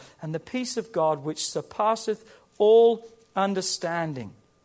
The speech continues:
everything that you can understand, "it will guard your hearts and your minds through and in Christ Jesus." You know what's really been said there?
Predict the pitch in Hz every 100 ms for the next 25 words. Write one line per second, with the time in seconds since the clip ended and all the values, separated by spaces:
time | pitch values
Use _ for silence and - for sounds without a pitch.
0 | _ _ _ _ _ _ _ - 175 226
1 | 226 214 226 208 196 180 190 196 180 190
2 | 180 - - 175 165 120 98 _ - _
3 | _ _ _ _ _ _ - - 220 214
4 | 175 202 208 214 160 175 160 - 208 226
5 | 220 - - _ _ _ 180 180 151 170
6 | 170 175 190 185 185 170 - - _ -
7 | - 233 240 214 165 175 - - _ 180
8 | 175 175 208 196 170 160 - _ - -
9 | 175 170 - - 180 175 143 - - -
10 | 247 311 294 - 220 214 202 175 - 180
11 | 185 214 233